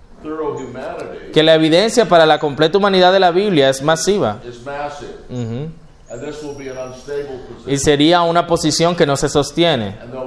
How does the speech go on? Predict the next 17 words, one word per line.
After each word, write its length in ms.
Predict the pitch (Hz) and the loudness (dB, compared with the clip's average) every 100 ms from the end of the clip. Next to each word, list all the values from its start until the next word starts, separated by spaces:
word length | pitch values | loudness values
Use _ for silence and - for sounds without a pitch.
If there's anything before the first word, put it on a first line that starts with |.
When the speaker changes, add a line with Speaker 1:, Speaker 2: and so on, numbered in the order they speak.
| 131 | -6
Speaker 1:
likely 360 | 196 - 131 | -8 -8 -12
move 280 | 123 135 135 | -10 -10 -12
to 60 | 127 | -12
one 140 | 120 120 | -12 -12
of 100 | 113 | -14
the 60 | |
following 340 | 120 117 113 113 | -12 -12 -10 -12
Speaker 2:
Y 80 | 110 | -12
Speaker 1:
alternatives. 260 | 110 135 | -4 2
Speaker 2:
deben 240 | 143 143 165 | 4 4 4
moverse 420 | 170 160 160 - | 4 4 4 2
a 20 | 151 | 2
una 180 | 151 160 | 4 2
de 80 | |
las 120 | 156 139 | 2 0
siguientes 380 | 139 127 123 139 | -2 0 2 2
alternativas. 960 | 143 143 139 113 170 143 104 98 - | 2 2 0 0 0 0 -2 -4 -14